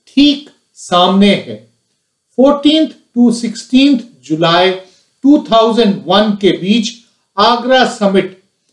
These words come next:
एक epochal event हो सकता था, परंतु उसके failure के बावजूद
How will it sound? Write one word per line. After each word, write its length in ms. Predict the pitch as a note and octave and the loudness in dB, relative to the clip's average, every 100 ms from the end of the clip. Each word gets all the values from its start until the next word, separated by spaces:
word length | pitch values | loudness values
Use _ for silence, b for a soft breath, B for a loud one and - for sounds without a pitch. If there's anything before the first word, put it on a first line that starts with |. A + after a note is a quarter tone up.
| _ _ _ _ _ A#3+ | _ _ _ _ _ 0
एक 380 | C4 B3 - _ | 0 0 -14 _
epochal 760 | A#3+ A#3 D4+ D4 D4 D#4 C#4 G3+ | -4 0 2 2 0 -6 -8 -10
event 600 | A3+ G#3+ A3+ A#3 A#3 - - | -8 0 2 2 0 -10 -2
हो 200 | B3 C4 | 0 2
सकता 280 | F#3 D#3+ D#3 | -2 -6 -6
था, 500 | C#3+ - _ _ _ _ _ _ _ | -8 -8 _ _ _ _ _ _ _
परंतु 640 | G#3 A#3 C#4+ C4 C4+ G3+ - | 2 2 2 -2 -2 -2 -4
उसके 340 | A3+ - D4 | -8 -2 0
failure 720 | - - _ A#3 C#4 C#4 D4 D4 | 0 -4 _ 0 2 4 4 2
के 200 | - A#3 | 0 0
बावजूद 880 | D#3+ E3+ F#3 G3 F#3 B3 A3+ - | 2 0 2 2 2 2 0 -2